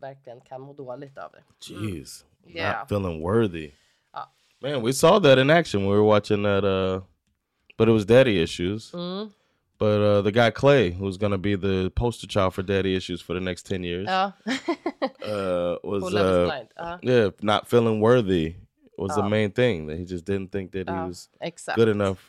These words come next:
Speaker 2: and would be good enough.
Speaker 1: Och också att man inte kan liksom lita på män och, och där du är en man så man kan inte lita på dig,
Speaker 2: Yeah.
Speaker 1: liksom.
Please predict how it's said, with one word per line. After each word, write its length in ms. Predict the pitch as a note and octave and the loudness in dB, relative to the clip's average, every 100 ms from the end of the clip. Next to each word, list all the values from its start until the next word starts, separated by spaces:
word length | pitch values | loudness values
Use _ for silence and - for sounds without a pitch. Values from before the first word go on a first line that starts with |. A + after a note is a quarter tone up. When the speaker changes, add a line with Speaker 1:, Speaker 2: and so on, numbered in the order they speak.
| - | -8
Speaker 2:
and 220 | F#2 F2+ | -6 -2
would 220 | G2 F2 | -2 -2
be 160 | F#2 E2 | -4 -4
good 180 | F2 E2 | -4 -6
enough. 200 | D#2+ F#3 | -6 -8
Speaker 1:
Och 140 | - | -4
också 260 | G3 - F#3+ | -6 -4 -4
att 360 | E3+ - E3+ | -2 -2 -6
man 140 | E3+ E3+ | -2 -2
inte 160 | D#3+ | -4
kan 160 | - D#3+ | -6 -6
liksom 260 | D#3 D#3 D#3 | -6 -6 -6
lita 380 | E3 D#3 - | -8 -8 -8
på 140 | F3+ E3+ | -6 -4
män 500 | E3 D#3+ C3+ D3 D#3+ | -2 0 -2 -4 -8
och, 200 | - D3 _ _ _ D#3+ D3 | -10 -14 _ _ _ -14 -12
och 180 | - D#3+ | -12 -6
där 360 | D#3+ D#3+ D#3 D3+ | -2 -2 -2 -6
du 300 | D3+ D3+ D3+ | -10 -8 -6
är 40 | |
en 100 | C#3+ | -4
man 260 | E3 B2+ A2 | -2 -4 -6
så 120 | C#3 | -10
man 120 | C3 | -10
kan 100 | C3 | -8
inte 100 | C3+ | -14
lita 220 | C3 B2+ C3+ | -14 -12 -10
på 100 | C#3 | -8
dig, 300 | D3 - - | -8 -10 -18
Speaker 2:
Yeah. 200 | - G#2+ F2+ | -2 0 0
Speaker 1:
liksom. 180 | - | -4